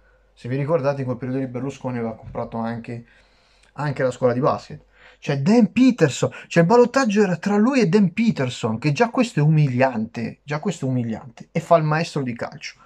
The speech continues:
Ma Sacchi è par-, è uno che di calcio non ci ha mai capito una sega, lo dimostra, lo dimostra il dopo,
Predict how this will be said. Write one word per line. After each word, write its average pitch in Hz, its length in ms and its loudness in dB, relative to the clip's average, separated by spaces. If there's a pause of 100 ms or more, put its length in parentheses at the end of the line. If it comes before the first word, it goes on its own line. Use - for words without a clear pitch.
(300)
Ma 196 120 0
Sacchi - 640 -4
è 117 220 2
par-, - 400 2
è 135 300 0
uno 139 260 2
che 151 100 -2
di 180 140 -2
calcio - 320 -4
non 135 100 -2
ci - 80 -8
ha 185 60 2
mai 233 160 0
capito 208 320 -4
una 139 80 -4
sega, 151 260 -2
lo 170 120 2
dimostra, 180 680 0
lo 170 140 -4
dimostra 196 420 0
il 180 80 0
dopo, 139 560 -2